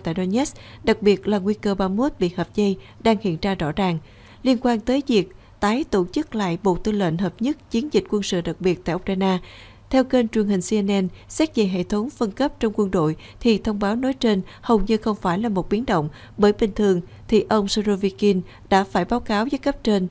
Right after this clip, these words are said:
Gerasimov. Nhà bình luận truyền hình Nga Sergei Markov nhận định, các tướng được điều chuyển xáo trộn từ mặt trận về tổng hành dinh, từ tổng hành dinh đến mặt trận. Ông Surovikin không bị trừng phạt và ông Gerasimov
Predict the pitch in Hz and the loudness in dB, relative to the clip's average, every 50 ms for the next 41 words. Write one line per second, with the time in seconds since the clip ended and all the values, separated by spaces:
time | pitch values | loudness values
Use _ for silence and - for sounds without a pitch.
0 | - - - 226 214 208 208 196 185 - 196 190 202 233 277 - - - - - | -4 2 2 4 4 4 0 -2 0 -2 -2 0 0 0 0 0 -2 -4 -8 -16
1 | - - - - - - - 214 220 233 226 220 220 196 196 196 190 175 175 - | -20 -20 -20 -20 -20 -10 -2 2 2 2 4 4 2 2 4 4 2 2 2 0
2 | 226 214 196 196 208 180 180 180 190 202 196 196 190 - - - - - - 277 | 0 -2 0 0 -2 -2 -2 0 0 0 0 0 -2 -6 -12 -14 -6 0 0 0
3 | - - - 226 208 208 208 196 190 - - 262 269 - 202 170 170 180 170 156 | 0 0 -2 -2 0 0 -2 -4 -4 -2 -2 -2 0 0 -2 0 2 2 0 0
4 | 156 170 - - - - - - - - - 320 320 - - 254 247 262 339 349 | -2 -6 -10 -20 -20 -20 -20 -20 -8 0 0 0 0 2 2 2 2 4 2 2
5 | 330 226 202 - - 208 190 180 - 185 175 160 170 202 - 254 269 277 - 226 | 2 2 2 4 2 2 2 2 2 0 0 0 0 -2 -4 -4 -4 -2 0 0
6 | 185 160 - - 208 202 185 180 170 - 196 175 160 170 175 196 208 202 185 175 | 0 0 0 -2 -2 -2 -2 -4 -4 -2 -2 -2 -2 -2 -2 0 0 0 0 0
7 | - - 170 214 247 220 190 170 170 202 208 196 180 - - - - - - - | -2 -2 -4 -2 -2 -4 -4 0 2 2 2 2 0 -6 -10 -20 -20 -18 -6 0
8 | - 226 220 208 196 - 208 190 175 214 254 262 208 180 175 214 220 202 190 208 | 2 2 2 2 2 2 0 2 0 0 -4 -2 -2 -2 0 0 0 0 0 -2
9 | 208 285 277 226 180 - 190 170 151 143 160 - - - - - - - - 240 | -2 -2 -2 -6 -4 -2 -2 -2 -2 -2 -6 -10 -14 -20 -20 -20 -10 -2 2 2
10 | 247 233 - 226 214 226 220 190 208 208 - - 214 208 190 190 - - - - | 2 4 2 0 2 2 2 4 2 0 2 4 4 4 4 2 -4 -8 -20 -20
11 | - - - - 262 262 240 208 208 185 180 - 214 196 170 - 196 180 165 160 | -20 -10 -2 2 2 2 4 2 2 0 0 0 -2 -2 -2 0 0 0 0 -2
12 | - - - - - - - 190 233 233 214 - - 220 220 208 - - 220 208 | -4 -12 -20 -20 -20 -10 -2 2 4 4 4 4 4 4 4 4 2 2 2 2
13 | 214 208 202 - 208 196 220 262 330 | 2 2 2 2 2 2 4 6 6